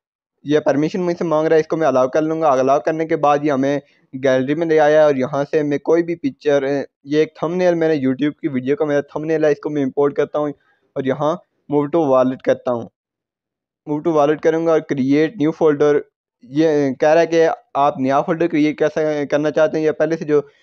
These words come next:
फ़ोल्डर हैं उन्हीं में ये इसको रखना चाहते हैं। मैं पहले से जो है उसी में रखना चाहता हूँ। पिक्चर्स के ऊपर क्लिक करता हूँ, ये delete from gallery, ये इधर यहाँ पे वॉलेट पे आ, आ गया है। अगर आप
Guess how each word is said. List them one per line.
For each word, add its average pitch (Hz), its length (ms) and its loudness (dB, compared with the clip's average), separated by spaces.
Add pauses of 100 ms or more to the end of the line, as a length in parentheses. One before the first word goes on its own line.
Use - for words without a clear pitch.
(220)
फ़ोल्डर 143 320 0
हैं 156 100 0
उन्हीं 139 260 -2
में 151 120 -2
ये 143 140 0
इसको 160 360 -4 (280)
रखना 127 340 -2
चाहते 127 260 0
हैं। 123 60 -2
मैं 147 220 0
पहले 156 260 -2
से 180 80 -6
जो 151 160 0
है 139 120 4
उसी 151 160 -4
में 170 120 0
रखना 147 240 0
चाहता 143 200 -2
हूँ। 147 140 -4
पिक्चर्स 147 320 -4
के 160 100 -4
ऊपर 147 160 -4
क्लिक 139 200 -8
करता 151 240 -2
हूँ, 147 80 0
ये 139 320 -2 (1300)
delete 139 320 -2
from 165 220 0
gallery, 135 320 2 (320)
ये 170 180 2
इधर 196 260 2
यहाँ 156 380 0
पे 196 140 0
वॉलेट 156 340 0
पे 208 60 0
आ, 170 100 2
आ 151 240 2
गया 180 280 2
है। 156 120 -2
अगर 156 140 2
आप 160 240 0